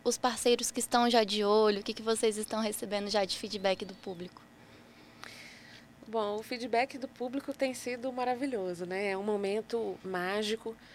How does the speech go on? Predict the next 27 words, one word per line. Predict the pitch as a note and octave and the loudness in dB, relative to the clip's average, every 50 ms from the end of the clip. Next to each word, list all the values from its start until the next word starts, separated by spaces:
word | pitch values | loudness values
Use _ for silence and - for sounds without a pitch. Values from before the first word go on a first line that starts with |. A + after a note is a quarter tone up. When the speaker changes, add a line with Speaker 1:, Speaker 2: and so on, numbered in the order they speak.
| - - - - - - - | -20 -20 -20 -20 -14 -6 -2
Speaker 2:
É, | F3 E3+ F3+ F3+ F3+ F3+ F3+ F3+ F3 F3 F3+ F3 F3 F3 F3 F3 | 0 2 2 2 2 2 2 0 0 -2 -2 -2 -2 -2 -2 0
desde | F#3 F#3+ G#3 G3 G3 | 2 2 2 2 -2
o | G3+ | -4
dia | F3 - G3 F#3 | -4 -2 -4 -4
trinta | - - F#3+ G3 G3+ G#3 - - F#3 F#3 | -4 -6 -6 -6 -6 -6 -6 -8 -8 -6
nós | F3+ F3+ F3+ F3+ F3 | -6 -6 -8 -8 -6
recebemos, | F#3 F#3 F3+ - F#3 F3+ E3 - E3+ F3 F3+ F3+ F#3 F3 E3+ E3 - - - - _ - | -8 -8 -8 -6 -8 -8 -6 -6 -8 -6 -6 -8 -8 -10 -10 -10 -10 -10 -12 -12 _ -10
é, | - F#3 F#3 F#3 F#3 F#3 F#3 F3+ F3+ | -6 -4 -2 -2 -2 -2 -4 -6 -8
mais | F3+ F3 F3 F3 F#3+ G3+ G3+ F#3 | -10 -8 -8 -6 -6 -6 -6 -6
de | G3 G3+ | -6 -8
quinze | F#3+ - - A3 A3 G#3 F#3+ G3+ | -8 -8 -8 -6 -6 -6 -4 -6
mil | F#3+ F3+ F3+ F3+ F#3+ G3 F#3+ F#3 | -6 -6 -8 -8 -8 -8 -8 -8
visitantes, | E3+ E3+ E3+ D#3 E3+ E3+ - - F#3+ F#3 F#3+ G3+ G3+ - - G3+ - - | -8 -10 -10 -10 -10 -10 -4 -2 -2 -2 -2 -4 -8 -12 -14 -14 -16 -14
né? | - F3+ F3+ F#3 F#3 F3+ | -12 -8 -6 -4 -2 -2
É | |
um | F3 F#3 | -2 -4
público | F3+ - F#3 F#3+ F#3 F#3+ F#3+ - - F3+ | -4 -2 0 0 0 -2 -4 -6 -8 -10
que, | - - | -6 -6
inclusive, | F#3 F3+ - F#3 F3+ F3 F3+ F#3+ F3+ F3 | -6 -4 -2 -2 -2 0 0 0 -2 -2
tá | - F#3+ F3+ | -4 -4 -4
um | F3+ F3+ | -2 -2
pouco | - F#3+ F#3+ - - | -2 -2 -2 2 2
acima | F#3+ F#3 F3+ - - - G#3 G#3+ G#3+ G#3 | 2 2 0 -4 -6 -6 -6 -4 -4 -6
do | F3+ F#3 F#3 | -6 -8 -8
que | - G3 | -8 -8
a | F3 F3 | -8 -8
gente | E3 E3+ E3+ E3 E3 D#3+ - - F3 E3+ E3 | -6 -8 -8 -8 -8 -10 -10 -10 -10 -10 -12